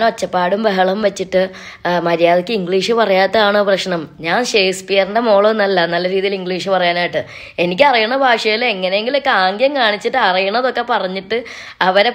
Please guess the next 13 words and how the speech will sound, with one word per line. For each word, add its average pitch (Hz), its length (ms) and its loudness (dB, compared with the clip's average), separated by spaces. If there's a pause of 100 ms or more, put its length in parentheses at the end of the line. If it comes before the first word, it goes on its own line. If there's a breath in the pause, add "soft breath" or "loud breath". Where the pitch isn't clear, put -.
പറഞ്ഞ് 214 360 2
മനസ്സിലാക്കാൻ 208 580 0
നോക്കി. 180 260 -6 (360 loud breath)
പിന്നെ 196 240 2 (100)
വീഡിയോ 196 360 4 (140)
ലൈവ് 208 360 4 (100)
ആണ് 208 220 -2
എന്ന് 196 200 -8
തെറ്റിദ്ധരിച്ചിട്ട് 202 760 -4
അവരിങ്ങനെ 185 420 0 (360 loud breath)
പൊളൈറ്റായിട്ടൊക്കെ 185 800 0
നിന്നു. 151 220 -8 (140)
പക്ഷെ 160 200 -6